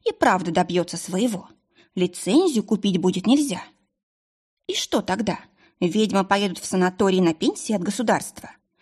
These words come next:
Их увезут за город и будут насильно вливать успокоительные зелья? Пойдёмте.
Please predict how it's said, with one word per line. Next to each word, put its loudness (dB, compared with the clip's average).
Их -2
увезут 0
за 0
город -4
и 0
будут 2
насильно 2
вливать 2
успокоительные 0
зелья? -2
Пойдёмте. 2